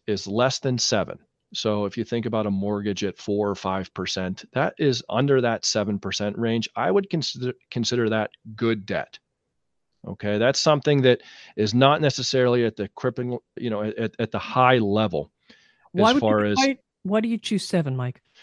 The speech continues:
Speaker 1: Well, seven's, uh, you know, and that can fluctuate depending on where the market
Speaker 2: Right.
Speaker 1: is at that particular point in time. But what I think about is if I have an extra dollar, right, that I could theoretically put towards the debt, pay off the debt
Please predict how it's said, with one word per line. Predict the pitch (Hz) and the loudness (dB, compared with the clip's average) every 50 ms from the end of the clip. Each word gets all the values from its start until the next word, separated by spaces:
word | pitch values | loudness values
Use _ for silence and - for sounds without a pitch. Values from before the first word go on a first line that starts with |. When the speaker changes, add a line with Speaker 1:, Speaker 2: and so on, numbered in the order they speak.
| - - - - - - _ | -20 -20 -20 -20 -20 -20 _
Speaker 1:
Well, | - 143 139 | 2 2 2
seven's, | - - 196 220 220 269 254 233 214 196 | 4 6 6 6 6 6 4 4 2 0
uh, | - 170 156 143 147 | 2 2 4 4 4
you | - 156 | 4 2
know, | 147 147 | 2 2
and | 151 147 156 | 2 2 2
that | 160 180 185 | 2 2 0
can | - 214 | -2 -2
fluctuate | 196 - 143 113 110 - - 104 101 107 117 - | 0 2 2 2 2 0 -2 -2 -2 -2 -2 -4
depending | 123 117 117 123 127 | -4 -4 -2 -2 -2
on | 123 123 120 | -2 0 0
where | 117 120 123 | 0 2 0
the | 135 | 0
market | 139 131 120 107 101 - 110 98 | 0 0 0 -2 -2 -4 -4 -4
Speaker 2:
Right. | 92 92 147 | -2 -2 -2
Speaker 1:
is | 135 - - - | -2 -2 -6 -8
at | 110 107 | -8 -6
that | 107 107 107 - _ _ _ _ _ | -4 -6 -6 -6 _ _ _ _ _
particular | - 104 - 107 - 110 110 107 | -12 -10 -10 -6 -4 -4 -4 -4
point | - 110 107 110 | -4 -4 -4 -4
in | 113 110 | -6 -4
time. | - 117 104 90 85 87 - - - | -4 -4 -2 -2 -4 -6 -10 -10 -6
But | 117 117 110 | -4 -2 0
what | 117 123 131 | 0 0 2
I | 147 175 214 | 2 0 0
think | 208 - 190 156 123 | 0 -2 -2 -2 -2
about | 120 104 107 104 101 101 - - | -2 -2 -2 -2 -2 -2 -2 -2
is | 110 107 98 | -2 -2 -2
if | 107 113 - 160 | -4 -4 -2 0
I | 175 226 285 | 0 0 0
have | 226 185 185 175 160 | 0 0 0 2 2
an | 139 131 | 2 2
extra | 131 127 - - - 110 101 | 0 0 -2 -4 -4 -6 -6
dollar, | 101 107 101 98 95 90 80 - 57 - _ _ _ _ _ _ _ _ _ _ _ _ - | -4 -4 -2 -2 -2 -2 -4 -6 -8 -12 _ _ _ _ _ _ _ _ _ _ _ _ -4
right, | 107 101 107 104 - | -4 -4 -4 -4 -4
that | 110 107 - | -6 -4 0
I | 113 127 127 | 0 0 0
could | - - 117 101 - | 2 0 -2 -2 -2
theoretically | - 147 143 139 135 131 127 123 123 113 - - 117 110 110 104 - _ _ _ _ _ _ _ | 0 4 6 6 6 6 6 4 2 0 0 -2 -2 0 -2 -2 -6 _ _ _ _ _ _ _
put | - 147 156 - - | -2 -2 -2 -2 -6
towards | - - 156 151 151 143 131 120 127 | -6 -2 0 2 2 2 -2 -2 -2
the | 151 156 | -2 -2
debt, | 147 123 113 101 98 127 - - - - | 0 0 0 2 0 0 -2 -6 -6 -4
pay | 104 107 | -2 -2
off | 107 110 110 - | 0 -2 -2 -4
the | - 147 | -6 -2
debt | 135 131 120 127 | 0 0 -2 -2